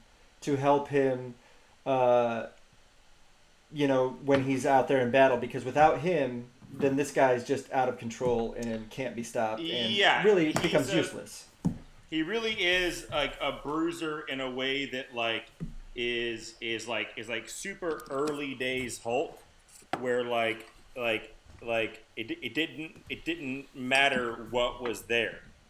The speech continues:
Speaker 2: If it was
Speaker 1: Mm-hmm.
Speaker 2: there, it was gonna get smashed, you know? Um,
Speaker 1: I'll say this, so,
Speaker 2: cool about
Speaker 1: so when he's, when he's in costume, he's got, so he's got that big shield on his right arm,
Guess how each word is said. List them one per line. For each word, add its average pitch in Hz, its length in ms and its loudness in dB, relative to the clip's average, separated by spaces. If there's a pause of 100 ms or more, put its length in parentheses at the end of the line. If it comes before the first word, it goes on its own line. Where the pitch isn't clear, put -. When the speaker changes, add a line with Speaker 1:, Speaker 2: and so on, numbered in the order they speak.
(240)
Speaker 2:
If 110 200 -6
it 127 100 -6
was 139 160 -2
Speaker 1:
Mm-hmm. 117 80 -4
Speaker 2:
there, 139 340 4
it 127 120 -4
was 127 180 -4
gonna 123 240 0
get 120 240 -2
smashed, 98 540 -6 (380)
you 120 100 -10
know? 123 260 -2 (580)
Um, 113 800 0 (520)
Speaker 1:
I'll 156 60 4
say 170 160 8
this, 151 160 6
so, 143 180 4
Speaker 2:
cool - 180 -8
about - 140 -6
Speaker 1:
so 170 160 4
when 175 220 2
he's, 180 220 -4 (540)
when 185 180 2
he's 180 160 0
in 175 200 2
costume, 160 600 0
he's 127 240 -6
got, 135 380 4
so 147 100 0
he's 139 100 0
got 147 160 4
that 123 220 2
big 147 180 0
shield 147 360 0
on 135 120 4
his 131 120 -2
right 127 240 4
arm, 120 340 2